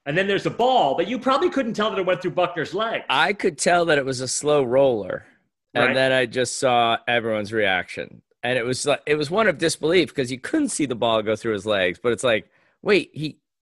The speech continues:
Speaker 2: he
Speaker 1: Surely he was right there.
Speaker 2: Surely he
Speaker 1: That's an
Speaker 2: gobbled
Speaker 1: out.
Speaker 2: that
Speaker 1: Why is
Speaker 2: up.
Speaker 1: it not an out?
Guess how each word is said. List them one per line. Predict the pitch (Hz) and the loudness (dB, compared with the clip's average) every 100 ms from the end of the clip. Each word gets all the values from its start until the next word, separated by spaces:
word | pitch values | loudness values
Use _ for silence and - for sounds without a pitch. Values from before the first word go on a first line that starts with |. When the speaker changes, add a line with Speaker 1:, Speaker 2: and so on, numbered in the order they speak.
| _ - | _ -8
Speaker 2:
he | 139 | 0
Speaker 1:
Surely | 175 254 254 | 4 4 2
he | 175 | 2
was | 196 135 | 0 2
right | 180 208 | 2 2
there. | 175 233 247 | 2 2 4
Speaker 2:
Surely | 214 - 185 185 | 4 6 4 4
he | |
Speaker 1:
That's | 190 - | 2 2
an | 180 | 4
Speaker 2:
gobbled | 202 190 170 | 6 6 6
Speaker 1:
out. | |
Speaker 2:
that | 151 147 175 | 6 6 6
Speaker 1:
Why | |
is | 220 | 6
Speaker 2:
up. | - | 6
Speaker 1:
it | 220 | 4
not | 226 | 2
an | 214 | 2
out? | 247 302 175 - | 0 0 -2 -6